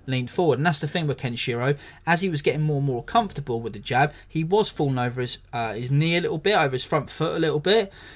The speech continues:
uh, was maybe leaning over a little bit as he dropped the right hand in, and then was a bit more open to counters. But again, not consistently enough for Kyoguchi to be able to work consistently and actually win rounds or have,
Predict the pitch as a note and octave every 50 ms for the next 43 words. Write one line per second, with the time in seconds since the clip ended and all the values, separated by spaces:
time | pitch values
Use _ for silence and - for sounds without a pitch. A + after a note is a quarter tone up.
0 | - - - C#3+ D3 C#3 D#3 E3+ D#3+ C#3+ E3+ D#3+ D3+ D3 C#3 C#3+ D3+ D#3+ D#3+ D3+
1 | C#3+ C3 C3 - D3 D3+ E3 E3 D#3 D#3 E3 D#3+ D3 D#3 D#3 G3 G#3 F3 D3+ C3+
2 | C3 B2+ B2 C3+ - - D#3+ F3 E3+ - - D3+ C#3+ D3 D3 C#3+ A#2+ A#2 C3+ C#3
3 | C#3 C#3+ C#3+ D3 E3+ G3 G#3 - - - - - - C#3 D3+ E3 F3 F3 E3 D#3
4 | C#3 D3 C#3 D3 - F3+ - C#3+ C3+ B2+ B2+ B2+ C3+ - - B2+ - G2+ - -
5 | D3 C#3 - - A2 - - A#2+ B2 C#3+ - F3 D#3 B2+ G#2+ - - - - -
6 | - C#3+ D#3 F3 F3+ - - - _ _ - - D3 C3+ - - G3+ G3 - -
7 | C#3+ G2+ A2+ A#2+ A#2 A2 A2+ B2 D3+ D#3+ D3 - - C#3+ - E3 D#3 C#3+ C#3+ D3
8 | E3 D#3 D3+ - C3+ A2+ - - - C#3+ C#3 C3+ D3 B2+ C3+ D3 F3 F#3 E3+ -
9 | - - C3 A#2 - B2+ A#2 - - A2 A#2 B2 B2+ C3+ - - - - - C3
10 | C3+ - - - - B2 C3 B2+ C3 C#3 D3+ D3+ D3 D3 D3 C#3+ C#3+ C#3 - -
11 | C3+ B2 B2 B2 B2+ B2 A#2+ A#2+